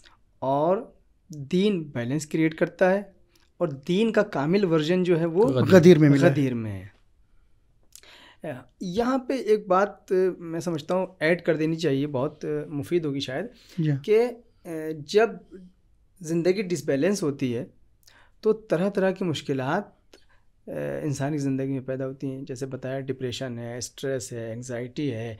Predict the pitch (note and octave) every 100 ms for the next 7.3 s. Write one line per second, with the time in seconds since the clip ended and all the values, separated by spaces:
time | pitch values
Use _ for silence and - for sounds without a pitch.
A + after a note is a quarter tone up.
0 | - D3+ C3+ - - D#3+ D3+ - - -
1 | - _ - - F#3+ F3 - F3+ F3 E3+
2 | E3+ C3+ C#3 C#3+ C#3 B2+ D3 D3 D3 A#2+
3 | C3+ E3+ - _ _ _ _ _ _ -
4 | A3 B3+ C4 - A3 D#3+ D#3 D3 F#3+ B3+
5 | D#4 A#3+ F3+ F3+ A3 - A3+ A#3+ - G3
6 | G3+ D#3+ E3 D#3+ - C3+ B2 A#2 G#2 G#2
7 | G2 F#2+